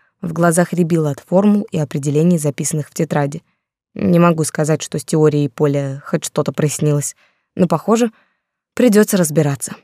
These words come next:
Выбора-то нет. Из чего это декану приспичило в середине учебного года менять программу? Я остановилась как вкопанная посреди коридора, потому что кое-что вспомнила. Неделю назад, в очередной раз, проходя мимо кабинета декана,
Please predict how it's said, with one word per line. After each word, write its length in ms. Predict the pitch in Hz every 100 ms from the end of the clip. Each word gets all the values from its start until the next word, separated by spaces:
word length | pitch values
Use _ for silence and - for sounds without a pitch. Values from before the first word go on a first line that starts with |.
| _ _ _
Выбора-то 480 | 170 165 147 139 -
нет. 360 | 143 156 151 - _ _ _ _ _ _ _
Из 140 | - 185
чего 300 | - 214 262
это 180 | 320 220
декану 500 | 196 - 208 226 175
приспичило 720 | 170 160 - 226 233 165 147
в 60 |
середине 460 | - 185 220 285 214
учебного 460 | 160 190 160 151 143
года 340 | 175 233 220
менять 320 | 156 151 165
программу? 600 | 196 196 156 143 131 127 - _ _ _ _ _ _ _ -
Я 180 | 165 156
остановилась 520 | - 165 151 156 147
как 200 | 160 -
вкопанная 460 | - 156 - 143
посреди 400 | 139 156 - 147
коридора, 480 | - 151 143 151 175 - _ _ _ _ -
потому 300 | 185 190 196
что 180 | - 214
кое-что 400 | - 165 - 175
вспомнила. 760 | - - 147 139 139 139 139 - _ _ _ _ _ _ _ -
Неделю 440 | 190 185 196 208
назад, 400 | 175 143 151 -
в 40 | 165
очередной 420 | - 165 156 190
раз, 220 | 160 151
проходя 420 | - 165 170 170
мимо 240 | 196 196 180
кабинета 440 | 180 170 170 160
декана, 440 | 151 170 - 247